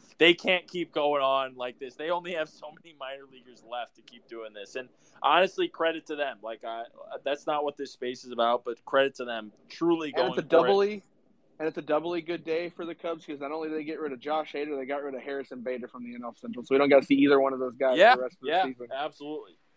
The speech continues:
Speaker 1: Yeah, no, it's a good, it's a good day to be a Cub. I know there, there's some Cubs fans that are gonna say the opposite and say this is a joke. We didn't trade these guys after, you know, dangling out them, them out for so long. I mean, Wilson's been in trade talks for realistically the last three years. Like,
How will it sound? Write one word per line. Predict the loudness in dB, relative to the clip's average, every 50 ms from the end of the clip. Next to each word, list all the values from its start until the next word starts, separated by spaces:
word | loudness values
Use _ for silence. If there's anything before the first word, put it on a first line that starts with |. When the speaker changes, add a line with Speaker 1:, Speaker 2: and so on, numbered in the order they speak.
| _ _
Speaker 1:
Yeah, | 6 6 6 6 4 6
no, | 8 8 8
it's | 8 8 4
a | -6
good, | -8 -8 -6 -6
it's | -6 -10 -10 -14
a | -10
good | -10 -8 -4
day | -2 -4 -4
to | -4
be | -6 -8
a | -8
Cub. | -4 -2 -2 0 0
I | -2 -2
know | -2 -2 -2 -2 -2
there, | -4 -8 -8
there's | -8 -10 -14 -14 -14
some | -14 -8 -6 -4 -4 -4 -8 -14 -20 _ _
Cubs | -8 -8 -8 -8 -14
fans | _ -16 -16 -16 -18 -20
that | -20
are | -20
gonna | -20 -20 -16
say | -8 -6 -6 -4
the | -2 -2
opposite | 0 0 -2 -4 -6 -10 -8 -8 -8
and | -8 -8
say | -6 -6 -6 -6
this | -8 -16 -20 -20
is | -20
a | -20
joke. | _ -10 -4 0 0 2 0 0 -4 -10 -20 -20 -20 -20 -20 -8
We | -6 -6
didn't | -6 -6 -8 -8
trade | -4 -4 -4 -4 -4 -6
these | -8 -10 -4
guys | 0 2 2 4 4 2 0 0 -2 -2
after, | -2 -4 -4 -6 -8 -10 -10
you | -10 -10
know, | -10 -10
dangling | -8 -6 -8 -8 -6 -8 -10 -10 -8 -6
out | -6 -6 -6 -6
them, | -8 -10 -10 -12 -16 -12
them | -10 -10 -10 -10 -12 -18 -20 -20 -20 -20 -20 -20 -4 0
out | 2 2 2 0
for | -6 -10
so | -8 -6 -6
long. | -2 0 0
I | 0
mean, | 0 0 -4 -8 -14 -20 -20 -4 2
Wilson's | 2 2 2 2 -2 -10 -16 -8
been | -8 -8 -8
in | -8 -12 -12
trade | -8 -6 -6 -6 -6 -10 -18 -8
talks | -6 -4 -4 -4 -8 -12 -18
for | -16 -14 -14 -14
realistically | -12 -8 -6 -4 -4 -2 -4 -6 -8 -10 -14 -18 -12 -10 -10 -10
the | -6 -6
last | -6 -6 -6 -10 -14 -20
three | -20 -16 -16 -14
years. | -14 -16 -18 -20 -10 -6
Like, | -6 -6 -6 -8